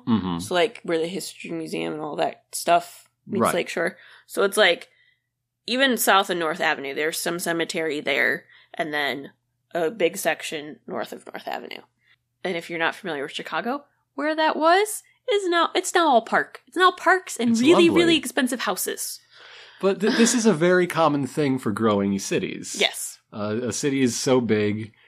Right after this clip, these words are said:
Speaker 1: and you bury your people nearby, but outside, but then the city grows, and outside becomes inside, and you gotta,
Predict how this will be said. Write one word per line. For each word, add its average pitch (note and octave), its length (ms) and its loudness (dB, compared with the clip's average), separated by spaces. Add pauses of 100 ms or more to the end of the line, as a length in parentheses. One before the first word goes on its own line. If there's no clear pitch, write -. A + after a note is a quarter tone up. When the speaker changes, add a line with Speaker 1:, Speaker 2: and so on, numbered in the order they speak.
(100)
Speaker 1:
and G2 180 -4
you G2+ 80 0
bury B2 340 4
your A#2+ 120 6
people A#2 340 -2
nearby, G#2 520 2
but F#2 160 0
outside, E2 680 -2
but E2+ 120 -8
then F#2 200 -2
the F2 60 -8
city G2 420 -6
grows, G2 500 0
and E2+ 80 -4
outside F2 340 -2
becomes A2 320 -4
inside, F2+ 460 -2
and D#2+ 100 -6
you D#2+ 80 -8
gotta, F#2 500 -2